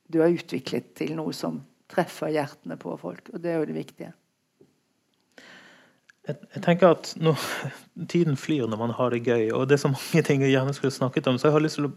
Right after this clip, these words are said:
Speaker 2: bare hoppe frem til Gazas tårer.
Speaker 1: Mhm.
Speaker 2: I løpet av nittitallet så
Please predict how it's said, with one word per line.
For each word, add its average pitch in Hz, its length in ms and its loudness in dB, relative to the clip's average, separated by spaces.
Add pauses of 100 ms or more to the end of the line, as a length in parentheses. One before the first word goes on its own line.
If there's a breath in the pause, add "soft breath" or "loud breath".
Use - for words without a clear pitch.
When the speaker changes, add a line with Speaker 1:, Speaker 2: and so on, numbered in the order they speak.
(160)
Speaker 2:
bare - 380 0 (340 loud breath)
hoppe 151 300 2
frem 120 360 0
til 113 260 0 (260)
Gazas 123 480 2
tårer. 107 520 -2
Speaker 1:
Mhm. 190 500 2 (1080 soft breath)
Speaker 2:
I 185 180 4
løpet 196 240 10
av 160 160 10
nittitallet 117 800 2 (100)
så - 300 0